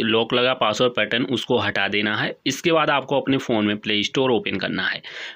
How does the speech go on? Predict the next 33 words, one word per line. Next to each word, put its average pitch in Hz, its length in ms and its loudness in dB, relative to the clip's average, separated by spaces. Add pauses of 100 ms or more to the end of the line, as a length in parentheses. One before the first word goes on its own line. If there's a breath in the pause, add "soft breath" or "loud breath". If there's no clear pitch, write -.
प्ले 117 180 0
स्टोर 185 220 2
ओपन 180 260 2
करने 165 200 4
के 160 60 4
बाद 160 180 2
यहाँ 123 280 -2
पे 139 200 0
आपको 113 360 0 (100)
सर्च 120 340 0
करना 107 280 0
है 127 160 0 (120)
टच 127 240 0
लॉक 107 320 0 (120)
स्क्रीन। 101 360 -2 (400 loud breath)
टच 143 160 0
लॉक 165 140 4
स्क्रीन 156 420 2
जैसे 143 240 0
ही 151 60 4
आप 131 160 0
लोग 135 160 2
सर्च 120 280 0
करेंगे, 120 300 2
यहाँ 117 380 0
पे 135 180 0
तमाम 110 440 -2
एप्लीकेशन 139 500 0
आपके 123 280 0
स्क्रीन 110 280 -2
पे 113 80 0
आ 98 120 2
जाएंगे। 101 420 0